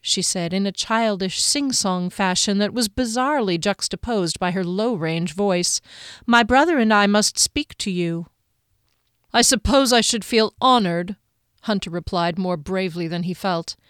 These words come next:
"We'll see if you still feel that way after I've finished,"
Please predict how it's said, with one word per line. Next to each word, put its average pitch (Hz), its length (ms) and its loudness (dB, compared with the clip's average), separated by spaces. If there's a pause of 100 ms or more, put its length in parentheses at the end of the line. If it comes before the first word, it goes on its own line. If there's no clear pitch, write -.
(800)
"We'll 214 200 4
see 302 260 4
if 320 160 0
you 202 120 -2
still 233 300 2
feel 294 280 0
that - 280 0
way 180 180 0
after 196 360 0
I've 190 160 2
finished," 220 640 -4